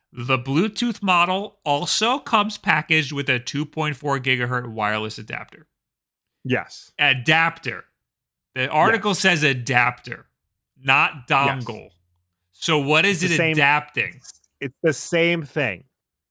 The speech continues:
Speaker 2: It's, you know that, you know how eight-bit Do makes that, like, uh, f-, that dongle that's, like, with the brick design
Speaker 1: Yeah,
Speaker 2: on it?
Speaker 1: yeah, yeah.
Speaker 2: It's, it's that.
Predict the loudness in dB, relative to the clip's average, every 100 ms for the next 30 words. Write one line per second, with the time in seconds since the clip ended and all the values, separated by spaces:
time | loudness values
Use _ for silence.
0 | _ -4 -4 -4 -10 -2 0 2 2 0
1 | -4 -6 -2 0 2 0 0 -6 -6 -4
2 | -4 -2 -6 -4 -4 -2 -4 -2 -2 0
3 | -2 -4 _ _ _ _ _ _ _ _
4 | _ _ _ _ _ _ _ -4 -4 0
5 | 0 2 0 -2 -4 -8 -8 -12 -14 -14
6 | -6 -6 -6 -8 -8 -6 -6 0 0 0
7 | -4 -6 -2 -2 -2 -6 _ _ _ -12
8 | -12 -4 -4 0 0 0